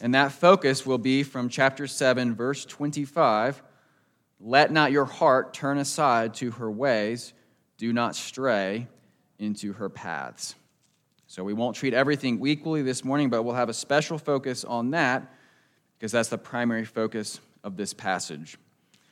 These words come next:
With that, I invite you again to turn either in your worship guide or in your Bible or in your phone to this portion of God's Word. We are in Proverbs chapter six,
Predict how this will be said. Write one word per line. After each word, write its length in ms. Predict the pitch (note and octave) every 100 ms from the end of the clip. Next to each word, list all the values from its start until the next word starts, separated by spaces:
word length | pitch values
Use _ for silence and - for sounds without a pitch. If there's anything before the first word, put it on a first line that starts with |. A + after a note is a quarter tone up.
| _ _ _ _ _ _ _ _
With 240 | D3 D#3+
that, 540 | E3 E3 D#3+ - - C3
I 80 |
invite 360 | C3 B2+ C#3 C#3+
you 180 | C#3 C#3+
again 280 | C3+ C#3+ D#3
to 80 |
turn 400 | C3 - D#3 E3+
either 300 | D#3 B2+ C3+
in 100 | C3
your 160 | B2 A#2+
worship 380 | B2 D3 E3 C#3
guide 340 | D3+ D#3+ F3+
or 140 | B2+ A2+
in 60 |
your 100 | A2+
Bible 500 | G#2+ A#2+ D3 E3 D3+
or 220 | A#2 B2+ B2+
in 80 |
your 160 | A#2+ A2+
phone 460 | - D3 D3+ F3 F3
to 100 | B2+
this 180 | D3+
portion 380 | - D#3 D#3 D3+
of 80 | B2+
God's 320 | B2+ B2+ B2+
Word. 380 | A#2+ C#3 D#3+ D3
We 160 | C3+ C3+
are 100 | B2
in 140 | A#2
Proverbs 420 | A2+ C#3+ D3 C#3
chapter 320 | - C#3 C3
six, 460 | A#2 - F3+ - -